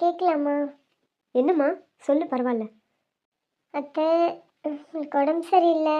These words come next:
Speaker 1: இந்த மாதிரி டைம்ல கேட்டாலும் மனசு கஷ்டமாயிருமான்னு பயமா இருக்கு. ஆனா, தப்பா எடுத்துக்காதீங்க. நம்ம எல்லாத்தையும் மனசுல வச்சுட்டு கஷ்டப்படுறதுக்கு கேட்டு நம்ம ஹாப்பியா இருக்கலாம்ல, அதான் அத்தை கேக்குறேன்.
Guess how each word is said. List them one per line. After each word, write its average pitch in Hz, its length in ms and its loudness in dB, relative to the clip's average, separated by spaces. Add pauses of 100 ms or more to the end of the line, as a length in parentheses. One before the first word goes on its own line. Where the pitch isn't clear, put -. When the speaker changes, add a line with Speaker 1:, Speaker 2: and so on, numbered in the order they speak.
(160)
Speaker 1:
இந்த 277 180 -6
மாதிரி 277 240 -4
டைம்ல 311 320 0
கேட்டாலும் 311 640 0
மனசு 294 240 -4
கஷ்டமாயிருமான்னு 311 840 -2
பயமா 311 320 -2
இருக்கு. 294 340 -4 (920)
ஆனா, 330 220 4 (760)
தப்பா 302 220 2
எடுத்துக்காதீங்க. 320 600 2 (220)
நம்ம 294 300 2
எல்லாத்தையும் 311 460 2
மனசுல 339 400 -2
வச்சுட்டு 349 380 -2 (680)
கஷ்டப்படுறதுக்கு 320 800 0 (380)
கேட்டு 359 360 6 (120)
நம்ம 294 220 0
ஹாப்பியா 294 420 2
இருக்கலாம்ல, 277 480 2 (380)
அதான் 311 300 -2
அத்தை 311 160 -4
கேக்குறேன். 285 460 -2